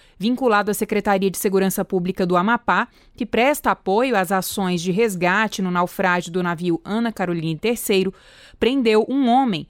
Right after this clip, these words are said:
Manuel do Carmo dos Reis, que confessou ter comercializado combustível clandestino para a embarcação em ocasiões anteriores ao acidente.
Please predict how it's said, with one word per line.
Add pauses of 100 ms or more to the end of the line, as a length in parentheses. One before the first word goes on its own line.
(160)
Manuel
do
Carmo
dos
Reis, (220)
que
confessou
ter
comercializado
combustível
clandestino (260)
para
a
embarcação (240)
em
ocasiões
anteriores
ao
acidente.